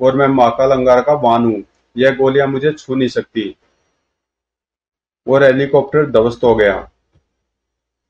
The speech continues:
उधर अंगारा ने साकोरस को कैद कर लिया था। तुम्हारा सा मेरी कैद में, टेन मैन आर्मी के बाकी लोगों, अपने हथियार फेंक दो और सामने आ जाओ।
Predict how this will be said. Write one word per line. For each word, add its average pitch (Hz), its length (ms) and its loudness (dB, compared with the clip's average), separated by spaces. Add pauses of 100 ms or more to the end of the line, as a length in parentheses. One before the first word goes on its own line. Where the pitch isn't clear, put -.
(1200)
उधर 135 300 0
अंगारा 147 400 2
ने 147 160 -2
साकोरस 135 640 0
को 139 100 -6
कैद 131 280 0
कर 123 180 -2
लिया 120 220 0
था। 143 300 -4 (480)
तुम्हारा 139 340 2
सा 135 240 0
मेरी 139 240 0
कैद 135 300 0
में, 131 160 0
टेन 135 260 0
मैन 135 200 0
आर्मी 135 320 -2
के 131 140 0
बाकी 127 340 -2
लोगों, 127 340 0 (300)
अपने 135 300 2
हथियार 131 300 2
फेंक 123 320 -2
दो 117 180 2
और 120 80 0
सामने 123 400 -2
आ 123 100 4
जाओ। 107 320 0